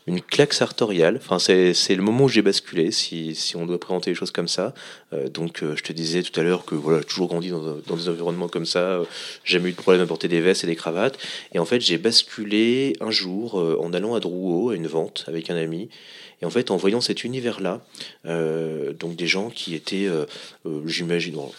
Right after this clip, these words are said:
des commissaires-priseurs évidemment, mais j'imagine des antiquaires, des collectionneurs, euh, des retraités,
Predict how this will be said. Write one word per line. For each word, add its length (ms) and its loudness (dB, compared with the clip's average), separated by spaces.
des 120 -8
commissaires-priseurs 600 -4
évidemment, 380 -2
mais 80 -2
j'imagine 360 0
des 140 -4
antiquaires, 500 -4
des 120 -10
collectionneurs, 840 0
euh, 40 -2
des 120 0
retraités, 640 2